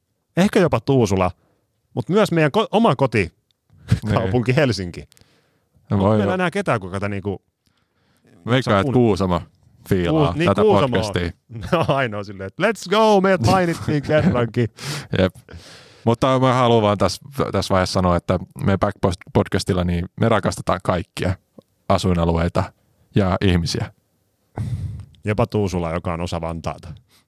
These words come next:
Speaker 2: Niin, no ei se varmaan ehkä oo. Onkohan se?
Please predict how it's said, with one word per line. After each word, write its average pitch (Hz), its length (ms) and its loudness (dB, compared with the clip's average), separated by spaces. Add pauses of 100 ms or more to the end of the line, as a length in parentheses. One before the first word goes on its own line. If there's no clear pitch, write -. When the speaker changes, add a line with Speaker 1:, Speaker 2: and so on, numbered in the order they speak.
(160)
Speaker 2:
Niin, 104 340 2 (120)
no 107 140 0 (120)
ei 123 80 0
se 120 120 0
varmaan 113 460 2
ehkä - 300 -2
oo. - 220 -8 (960)
Onkohan 107 420 -2
se? 90 80 -12